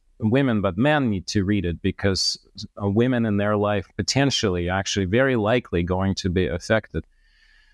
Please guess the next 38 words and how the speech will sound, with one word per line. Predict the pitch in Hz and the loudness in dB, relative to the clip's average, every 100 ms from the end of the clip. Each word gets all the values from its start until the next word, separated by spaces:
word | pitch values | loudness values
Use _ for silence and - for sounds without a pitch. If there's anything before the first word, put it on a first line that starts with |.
| _ _ _ - | _ _ _ -2
Um, | 120 123 | -2 0
you, | 135 156 151 | 0 0 0
you | 160 | 0
have | 143 196 196 | 0 0 2
a | 165 | 2
lot | 139 135 170 175 165 | 0 0 2 2 2
of | 139 | 0
personal | - 127 - 127 113 | 0 -2 0 0 0
stories | - - 127 131 131 107 | -2 -2 0 2 2 2
in | 107 101 | 0 0
the | 101 | -2
book. | 92 92 85 - - - - | 0 0 -2 -6 -20 -18 -4
Um, | 101 101 101 98 - | -2 0 0 0 -2
you | 98 101 107 113 120 | -4 -4 0 0 2
want | 135 135 | 2 0
either | 120 135 147 147 | 0 0 2 0
of | 131 | 0
you | 135 131 | 0 0
comment | - 120 123 135 127 117 - | 0 2 2 2 0 -2 -2
on | 113 113 113 110 92 | 0 2 2 0 0
a | 98 | -2
particular | 104 - 117 127 110 | -2 -2 -2 0 0
case | - - 110 113 - | 0 -2 0 0 -2
that, | 101 95 _ | -2 -2 _
that | 101 95 - | 0 0 -4
just | - 92 - | -4 -2 -2
strikes | - - 98 110 117 - - | -4 -2 0 2 0 -2 0
you | 110 104 | 2 2
as | 98 | 0
something | - 101 92 95 92 | 0 0 0 0 2
very, | 98 101 | 2 0
very, | 87 95 95 95 90 85 _ _ 92 | 2 2 2 2 0 -4 _ _ -2
uh, | 87 90 | 0 0
unique | 90 95 104 113 92 | 0 2 2 0 -2
and | 87 | -4
specific | - 98 - 113 - 120 - | 0 0 2 0 0 -4 -4
and | 101 | -6
special? | - - 104 - 104 | -2 0 0 -2 -4